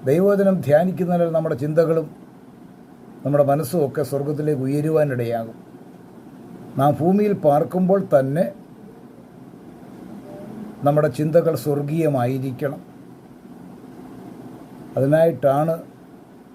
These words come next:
നാം വിളിക്കപ്പെട്ടത്. കർത്താവ് നമുക്ക് ധാരാളമായി കൃപ മഞ്ഞുപോലെ മാരിപോലെ നമ്മുടെ മേൽ ചൊരിയുമാറാകട്ടെ.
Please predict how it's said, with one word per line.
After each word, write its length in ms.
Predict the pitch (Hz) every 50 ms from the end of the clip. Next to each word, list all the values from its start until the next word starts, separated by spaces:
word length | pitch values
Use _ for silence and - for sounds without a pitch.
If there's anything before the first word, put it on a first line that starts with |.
| - - 127
നാം 180 | 123 123 127 139 139
വിളിക്കപ്പെട്ടത്. 600 | 143 147 165 143 196 196 - 135 120 123 110 104 - - - - - - - - - - - - - - - - - - - - - - - - - - - - - - - -
കർത്താവ് 360 | 139 123 - 156 165 175 175 170
നമുക്ക് 260 | 165 156 160 156 165 -
ധാരാളമായി 600 | 139 139 147 147 156 160 165 170 160 165 160 151
കൃപ 320 | 143 - 147 143 139 156 151
മഞ്ഞുപോലെ 600 | 143 139 143 151 160 170 156 156 160 160 165 165
മാരിപോലെ 640 | 151 143 139 147 147 156 151 151 151 156 160 170 175
നമ്മുടെ 300 | 160 151 143 143 143 147
മേൽ 160 | 143 143 139 127
ചൊരിയുമാറാകട്ടെ. 880 | 123 139 135 139 151 156 147 147 143 135 139 139 135 143 123 110 156